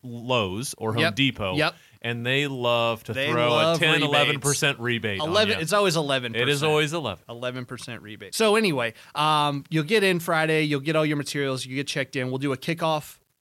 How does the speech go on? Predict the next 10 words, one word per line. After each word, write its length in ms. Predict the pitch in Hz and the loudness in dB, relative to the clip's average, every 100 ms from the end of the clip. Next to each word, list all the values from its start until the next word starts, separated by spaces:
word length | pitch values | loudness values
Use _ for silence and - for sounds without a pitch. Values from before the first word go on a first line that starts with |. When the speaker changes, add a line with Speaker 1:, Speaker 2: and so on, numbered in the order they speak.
| - | -12
Speaker 2:
with 480 | 131 135 123 - | -4 -2 -2 -6
a 40 | 120 | -12
few 340 | - 151 151 | -8 -2 0
of 120 | 139 | 2
our 400 | 127 123 120 117 113 | 2 0 0 -2 -8
V 240 | 127 131 139 | -12 -4 -2
I 140 | 123 | 0
Ps, 460 | 123 - 139 220 - | -2 -6 -6 -6 -8
including 720 | 123 123 - 127 120 117 113 - _ _ _ - | -8 -10 -6 -4 -4 -6 -8 -14 _ _ _ -12
the 360 | 113 110 110 | -10 -10 -12